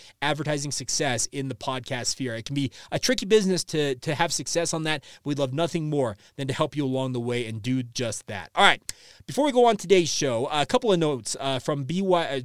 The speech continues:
for B Y U from the N C double A level is that they have changed how official visits are gonna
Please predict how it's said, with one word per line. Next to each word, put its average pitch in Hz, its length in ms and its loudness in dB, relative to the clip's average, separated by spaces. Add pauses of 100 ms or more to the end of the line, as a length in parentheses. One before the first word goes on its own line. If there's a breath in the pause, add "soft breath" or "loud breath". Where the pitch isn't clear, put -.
for - 160 -2
B 170 160 0
Y 175 160 4
U 135 400 2
from 143 220 -4
the 135 280 0
N 160 120 -2
C 165 140 -2
double 135 300 0
A 131 140 2
level 120 380 -2 (260 loud breath)
is 175 200 4
that 190 120 4
they 185 120 4
have 175 120 2
changed 247 440 -4
how 180 120 0
official 196 380 -2
visits 160 360 -4
are 160 40 -8
gonna 156 220 -4